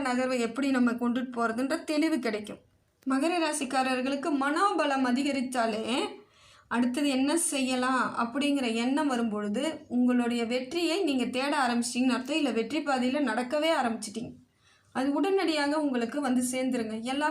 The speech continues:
விதத்திலும் மாறுதல்கள் கிடைக்கக்கூடியதா இருக்குது. ஆன்மீக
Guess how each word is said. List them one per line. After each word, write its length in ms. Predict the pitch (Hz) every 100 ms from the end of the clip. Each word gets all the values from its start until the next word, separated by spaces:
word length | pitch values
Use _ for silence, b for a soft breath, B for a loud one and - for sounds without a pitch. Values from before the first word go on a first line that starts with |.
| 285
விதத்திலும் 460 | 254 - 269 370 302
மாறுதல்கள் 640 | 240 262 254 247 240 285
கிடைக்கக்கூடியதா 720 | 254 240 254 254 233 226 226 226
இருக்குது. 340 | 208 220 233 320 - B B B B - 277
ஆன்மீக 400 | 339 392 381